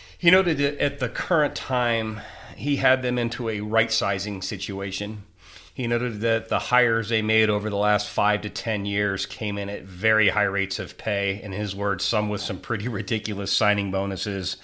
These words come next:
but the majority of them did not meet the, uh, quotas he assigned to meet that rate of pay. He said there were a few of them that didn't even hit a lower quota on a lower rate of pay.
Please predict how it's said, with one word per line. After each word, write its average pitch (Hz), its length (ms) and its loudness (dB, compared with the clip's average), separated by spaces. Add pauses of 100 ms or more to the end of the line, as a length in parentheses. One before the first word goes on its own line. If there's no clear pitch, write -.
(360)
but 113 160 0
the 110 80 -4
majority 107 500 2
of 101 60 0
them 101 180 0
did 95 220 -2
not 104 260 4
meet 107 280 -4
the, 92 260 -6
uh, 90 120 -6
quotas 104 500 0
he 101 120 -4
assigned 104 680 2 (380)
to - 120 -8
meet 110 180 -2
that 104 200 0
rate 101 160 -2
of 95 160 -6
pay. 101 500 0 (440)
He 110 120 -4
said 107 380 -2
there 113 160 -2
were 107 160 2
a 95 60 0
few 175 240 4
of 147 80 4
them 107 180 0
that 98 180 -2
didn't 113 200 -2
even 107 240 0
hit 113 160 0
a 101 80 0
lower 123 420 4
quota 101 540 0 (100)
on 107 180 -2
a 98 60 2
lower 135 380 8
rate 101 200 4
of 92 80 0
pay. 90 440 -2